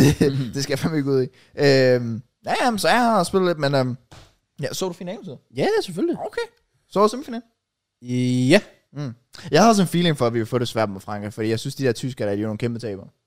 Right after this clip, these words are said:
Speaker 1: Altså, sådan,
Speaker 2: Ja, de
Speaker 1: de var
Speaker 2: spillede fucking
Speaker 3: De er jo meget
Speaker 2: vanvittigt
Speaker 3: svinske.
Speaker 2: hårdt.
Speaker 1: Så du den?
Speaker 2: Jeg så lidt af den.
Speaker 1: Okay.
Speaker 2: Jeg så, de
Speaker 1: Ja.
Speaker 2: blev med at hive Gissel ned på jorden, jeg ved ikke, hvad han
Speaker 1: Ja, men det er jo
Speaker 3: Jamen,
Speaker 1: fint.
Speaker 3: Gissel, han er også en kontaktspiller.
Speaker 2: Okay, fair.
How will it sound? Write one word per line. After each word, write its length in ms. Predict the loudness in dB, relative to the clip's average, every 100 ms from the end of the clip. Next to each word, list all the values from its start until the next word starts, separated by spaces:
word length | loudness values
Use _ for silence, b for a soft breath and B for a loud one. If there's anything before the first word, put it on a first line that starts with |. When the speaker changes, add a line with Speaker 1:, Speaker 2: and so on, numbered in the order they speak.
| _
Speaker 1:
Altså, 140 | _ -20
sådan, 280 | -18 -16 -10
Speaker 2:
Ja, 60 | -6
de 40 | -4
Speaker 1:
de 40 |
var 40 | -4
Speaker 2:
spillede 320 | -2 0 -2 -8 _ -16
fucking 280 | -14 -12 -14 -14
Speaker 3:
De 40 |
er 40 | -16 0
jo 80 | 6
meget 280 | 8 6 8
Speaker 2:
vanvittigt 220 | 6 6
Speaker 3:
svinske. 220 | 2 2
Speaker 2:
hårdt. 140 | 2 2
Speaker 1:
Så 120 | 0
du 80 | -2
den? 140 | -6 -14 _ _ _
Speaker 2:
Jeg 80 | -8
så 100 | -2
lidt 160 | -2 -2
af 80 |
den. 100 | -6 -14 -18 -8
Speaker 1:
Okay. 240 | -6 -6 -8 -12 _ _ 0
Speaker 2:
Jeg 80 |
så, 60 | 2
de 40 | 4
Speaker 1:
Ja. 40 |
Speaker 2:
blev 140 | 4
med 100 | 4
at 80 | 0
hive 180 | -2 -6
Gissel 340 | -2 -2 0
ned 100 | 0
på 80 | 2
jorden, 260 | 0 0 -2
jeg 80 | -4
ved 60 |
ikke, 140 | -4 -4
hvad 100 | -4
han 180 | 0
Speaker 1:
Ja, 60 | 0
men 80 | 2
det 40 |
er 20 | 4
jo 0 |
Speaker 3:
Jamen, 100 | 4
Speaker 1:
fint. 100 | 4
Speaker 3:
Gissel, 260 | 2 4
han 100 | 0
er 40 | 0
også 140 | -2
en 40 | -4
kontaktspiller. 520 | -4 -6 -10 -14 -18 _ _
Speaker 2:
Okay, 180 | -12 -12
fair. 120 | -14